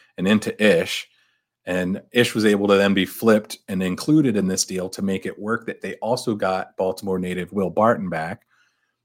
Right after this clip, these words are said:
who is not Will Barton of four or five years ago, but he's still playing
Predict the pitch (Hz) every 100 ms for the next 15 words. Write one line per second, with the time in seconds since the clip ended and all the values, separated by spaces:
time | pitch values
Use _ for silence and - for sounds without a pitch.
0 | _ 135 156 147 156 143 - - 117 110
1 | 104 98 90 95 92 90 - _ 147 -
2 | 98 90 95 87 82 82 80 82 80 80
3 | 120 _ _ _ - - 117 113 - -
4 | 120 117 107 - - _ - 113 107 98